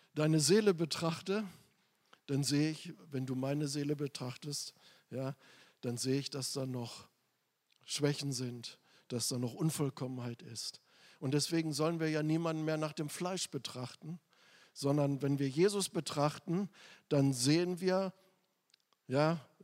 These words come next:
wie du bist. Das,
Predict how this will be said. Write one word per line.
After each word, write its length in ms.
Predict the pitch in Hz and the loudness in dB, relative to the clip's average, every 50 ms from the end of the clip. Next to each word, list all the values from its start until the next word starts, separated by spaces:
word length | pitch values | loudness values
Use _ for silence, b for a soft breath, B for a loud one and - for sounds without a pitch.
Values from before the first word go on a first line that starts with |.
| - 165 127 | -20 -16 -6
wie 160 | 123 147 139 | -2 -2 0
du 280 | 135 160 160 170 175 165 - _ - | 2 4 4 4 4 2 -2 _ 2
bist. 480 | - 240 240 185 - - - - - - _ _ _ _ _ _ b b b b b b b b b b _ _ _ _ _ _ _ _ _ _ _ _ _ _ _ _ _ _ _ _ _ _ _ _ _ _ _ _ _ _ _ _ _ _ _ _ _ _ _ _ _ _ _ _ _ _ _ _ _ _ _ _ - | 4 4 6 6 4 2 0 -2 -6 -14 _ _ _ _ _ _ b b b b b b b b b b _ _ _ _ _ _ _ _ _ _ _ _ _ _ _ _ _ _ _ _ _ _ _ _ _ _ _ _ _ _ _ _ _ _ _ _ _ _ _ _ _ _ _ _ _ _ _ _ _ _ _ _ -4
Das, 260 | - 151 - - 202 | 0 0 2 0 0